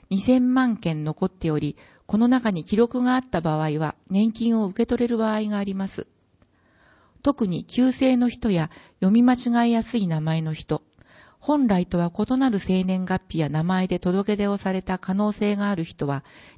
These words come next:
年金事務所へご相談ください。年金相談を行っています。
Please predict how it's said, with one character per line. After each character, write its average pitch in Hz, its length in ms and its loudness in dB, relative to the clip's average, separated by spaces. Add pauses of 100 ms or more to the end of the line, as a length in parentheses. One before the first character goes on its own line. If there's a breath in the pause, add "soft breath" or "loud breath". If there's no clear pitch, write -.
年 226 240 6
金 240 240 2
事 226 80 -4
務 233 160 2
所 226 180 0
へ 156 100 2
ご 151 140 0
相 202 220 0
談 208 200 -2
く - 100 -10
だ 202 100 -2
さ 185 180 -2
い。 - 80 -6 (2500)
年 254 220 4
金 269 260 -2
相 262 240 0
談 160 220 -2
を 143 120 -4
行 - 140 -4
っ 170 160 -2
て 175 160 -10
い 165 80 -4
ま 160 120 -4
す。 - 200 -10